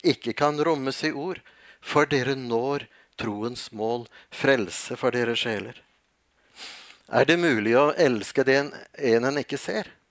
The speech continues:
Jo, bokstav-, bokstavelig talt så hadde jo ikke de i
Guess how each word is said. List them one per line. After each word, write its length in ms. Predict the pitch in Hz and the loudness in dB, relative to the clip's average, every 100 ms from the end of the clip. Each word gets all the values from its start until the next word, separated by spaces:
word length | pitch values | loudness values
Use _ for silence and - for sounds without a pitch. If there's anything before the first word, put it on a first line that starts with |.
| _ _ _ _ _ _ _ _ _ _ _ _ _ _ _ _ _ _ _ _ _ - - | _ _ _ _ _ _ _ _ _ _ _ _ _ _ _ _ _ _ _ _ _ -12 2
Jo, 140 | 135 | 4
bokstav-, 560 | 147 160 - 123 127 135 | 4 0 2 4 6 4
bokstavelig 560 | 131 127 120 120 131 - | 0 2 4 6 4 2
talt 380 | 135 135 139 | 4 4 2
så 100 | - | -4
hadde 360 | 143 156 120 104 | -2 -2 -2 -2
jo 40 | |
ikke 220 | 113 - 170 | -2 -2 -4
de 120 | 135 | -2
i 220 | 131 135 | 0 0